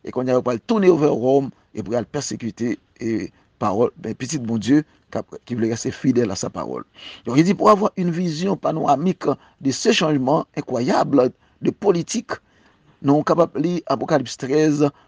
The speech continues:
verset onze à dix-huit, et si nous targetons, nous-mêmes, nous sommes capables, on prend la Bible, nous, nous sommes capables de faire ça. Donc, et nous va reporter aussi à la vue d'ensemble de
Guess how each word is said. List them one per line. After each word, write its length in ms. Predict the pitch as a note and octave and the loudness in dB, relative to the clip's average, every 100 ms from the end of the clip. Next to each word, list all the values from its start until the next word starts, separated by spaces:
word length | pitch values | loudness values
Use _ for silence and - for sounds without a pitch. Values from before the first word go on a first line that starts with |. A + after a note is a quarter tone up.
| - | -6
verset 380 | A2+ - C#3 F#2 _ - | -4 0 -2 -2 _ -4
onze 380 | D3 D#3 D3+ D3 - | 0 2 0 -2 -2
à 120 | G#2+ | -2
dix-huit, 580 | B2 A#2 D3 F#3 - F3 E3+ _ _ _ - | -2 -2 0 0 2 0 0 _ _ _ -4
et 180 | C#3 C3 | -2 -2
si 460 | - D3 D3 D3 - | -2 2 4 2 0
nous 260 | B2+ B2+ | -6 -6
targetons, 500 | - A#2+ A#2 - D3+ - | -6 -4 -4 0 -2 -2
nous-mêmes, 300 | G#2 F#2 C#3 | -10 -4 -2
nous 80 | C3+ | -2
sommes 60 | A#2 | -4
capables, 280 | G#2+ A#2 - | -6 -6 -10
on 80 | - | -20
prend 160 | - B2 | -8 -6
la 60 | |
Bible, 240 | G#2+ A2 C#3+ | -4 -2 0
nous, 60 | |
nous 60 | B2+ | 0
sommes 60 | |
capables 220 | B2+ F#2+ F2 | -2 -6 0
de 60 | |
faire 120 | D3+ | 0
ça. 180 | - - _ _ - - | 2 -4 _ _ -8 4
Donc, 180 | C#3+ _ _ _ D3 | 4 _ _ _ 2
et 240 | D3+ D3 C#3+ | 4 4 -2
nous 80 | |
va 160 | A#2+ A#2+ | -2 2
reporter 480 | D#3+ - F#3+ F3+ - | 2 2 0 0 -4
aussi 400 | D#3+ - E3+ E3 D#3 | -4 -4 -4 -4 -2
à 60 | |
la 160 | C3+ G#2+ | 0 -2
vue 280 | G2+ D#3 B2+ | -2 -2 -2
d'ensemble 680 | A#2 - F#3+ G3+ F#3 E3+ - _ - | -4 -2 0 0 2 0 -2 _ -8
de 340 | B2 C3+ C3 | 2 2 2